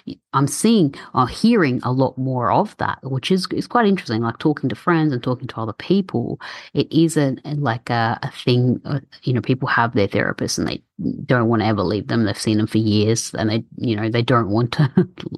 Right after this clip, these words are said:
<laughs> let go of their sessions and let go of, um, uh,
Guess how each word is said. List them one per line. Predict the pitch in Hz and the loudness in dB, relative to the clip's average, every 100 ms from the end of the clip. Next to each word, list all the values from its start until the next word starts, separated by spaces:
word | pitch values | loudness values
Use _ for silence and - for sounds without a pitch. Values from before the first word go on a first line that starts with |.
| - | -14
<laughs> | - - - - - | -12 -10 -10 -12 -4
let | 127 - | -4 0
go | 123 110 | 2 2
of | 110 | 0
their | 113 | -4
sessions | 113 - - - 120 | -2 -2 0 2 2
and | 110 117 | 2 0
let | 113 | 0
go | - 113 113 | 0 2 2
of, | 117 - - - - - | 0 -4 -12 -14 -14 -4
um, | - 117 113 117 113 113 113 110 - - | 0 0 2 0 0 0 -2 -4 -8 -6
uh, | 120 117 110 | -2 0 -2